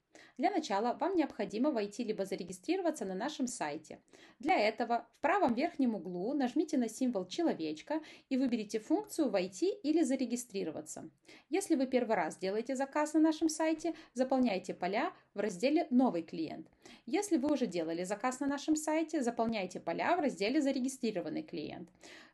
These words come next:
Имейл, адрес и пароль вводите те, которые указывали во время регистрации. Далее, э, вы попадаете, если вы зарегистрированный клиент, в историю ваших заказов. У новых клиентов создастся учётная запись.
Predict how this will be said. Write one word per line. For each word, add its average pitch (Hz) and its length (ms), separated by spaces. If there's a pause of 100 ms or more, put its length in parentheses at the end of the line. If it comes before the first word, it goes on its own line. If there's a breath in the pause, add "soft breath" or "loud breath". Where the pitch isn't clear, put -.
(140)
Имейл, 254 320
адрес 196 360
и - 40
пароль 277 380
вводите 208 480
те, 247 240
которые 220 360
указывали 226 540
во 220 120
время 190 320
регистрации. 190 800 (400 loud breath)
Далее, 254 560 (400 loud breath)
э, 226 200
вы 320 120
попадаете, 214 640
если 208 220
вы 202 120
зарегистрированный 185 760
клиент, 226 380
в 262 60
историю 285 400
ваших 233 340
заказов. 175 500 (440 loud breath)
У 269 100
новых 247 300
клиентов 320 400
создастся 269 680
учётная 240 540
запись. 156 480